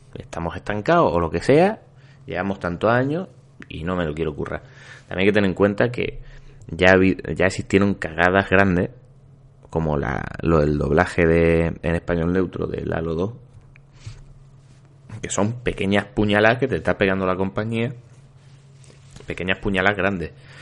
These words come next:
Y, y también entien-, entiendo mucha, en parte también entiendo el, el,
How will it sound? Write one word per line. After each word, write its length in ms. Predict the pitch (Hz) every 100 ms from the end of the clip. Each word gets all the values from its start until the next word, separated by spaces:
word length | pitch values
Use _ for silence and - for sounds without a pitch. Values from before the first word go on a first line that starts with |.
| - - -
Y, 360 | 101 95 - 95
y 60 |
también 340 | 90 101 156 156
entien-, 240 | 151 143
entiendo 540 | - 101 90 123 127 123
mucha, 320 | 123 120 107
en 160 | - 92
parte 300 | 120 123 123
también 360 | 107 110 120 123 - - -
entiendo 400 | 92 90 104 113
el, 200 | 92 -
el, 220 | 82 78